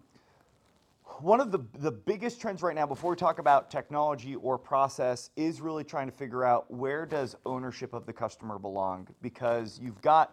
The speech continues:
these different parts of a business, for, from a C X standpoint. You've got marketing, who's often responsible for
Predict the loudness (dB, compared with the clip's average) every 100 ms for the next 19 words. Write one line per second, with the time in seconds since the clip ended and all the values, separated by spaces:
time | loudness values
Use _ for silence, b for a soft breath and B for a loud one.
0 | -6 -14 -10 -8 -8 -4 -4 -4 -8 -6
1 | -6 -6 -10 -12 -18 -20 -6 -4 -2 -2
2 | -4 -4 -8 -8 -8 -12 -8 -10 -10 B
3 | B B B 0 4 4 4 2 2 -4
4 | -4 -4 0 -2 -4 -8 -4 -4 -4 -4
5 | -6 -8 -14 -4 0 2 0